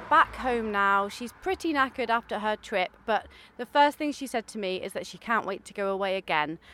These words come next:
So when I catch up with her, when I'm back in Devon, I'm sure that she will come on the podcast and talk to me about the trip. So I hope you guys are all looking forward to that.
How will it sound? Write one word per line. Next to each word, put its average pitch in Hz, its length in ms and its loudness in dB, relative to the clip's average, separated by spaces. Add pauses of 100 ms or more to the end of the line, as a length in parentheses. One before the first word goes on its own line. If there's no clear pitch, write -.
(120)
So 202 460 2 (240)
when 294 260 4
I 285 140 4
catch - 320 -2
up 240 160 -4
with 220 120 -10
her, 240 260 2
when 240 120 -2
I'm 214 140 -2
back 226 280 -2
in 220 120 -8
Devon, 269 420 -2 (280)
I'm 214 140 -4
sure 269 360 0
that 233 140 -4
she 240 180 -10
will 214 200 -2
come 208 260 -4
on 190 180 -2
the 196 60 -8
podcast 185 640 -4 (100)
and 185 420 -2 (340)
talk - 280 -2
to 214 100 -10
me 196 420 -4
about 185 400 0
the 180 60 -14
trip. - 440 -8
So 170 360 -4
I 185 80 -2
hope 196 320 -8
you 190 140 -14
guys 190 280 -6
are 175 60 -8
all 185 420 -10
looking 190 360 -10
forward 180 340 -12
to 214 120 -12
that. - 520 -6